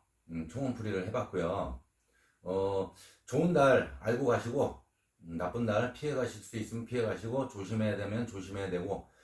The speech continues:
그걸 다 아시려면은 영상을 끝까지 봐주셨으면 하고요. 오늘은 이천이십삼 년 개묘년 돼지띠 월별 총운세를 시작할 건데, 제가 오늘 이렇게 좀 빨간 한복으로 입고서 이렇게 좀 영상을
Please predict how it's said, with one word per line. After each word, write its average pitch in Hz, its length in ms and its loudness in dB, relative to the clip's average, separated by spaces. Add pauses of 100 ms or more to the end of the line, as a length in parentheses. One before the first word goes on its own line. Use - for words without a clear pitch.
(140)
그걸 117 200 4
다 110 120 2
아시려면은 120 640 2 (380)
영상을 110 540 2
끝까지 117 380 -2
봐주셨으면 98 680 -6
하고요. 117 560 2 (480)
오늘은 170 640 8
이천이십삼 143 720 2
년 - 140 2
개묘년 127 760 2 (420)
돼지띠 135 720 4
월별 117 420 6
총운세를 123 560 0
시작할 139 400 -2
건데, 123 440 2 (460)
제가 123 220 8
오늘 127 520 6 (300)
이렇게 101 240 2
좀 120 180 0
빨간 143 380 0
한복으로 127 680 2
입고서 107 580 -2 (300)
이렇게 92 240 -4
좀 104 160 -6
영상을 104 520 2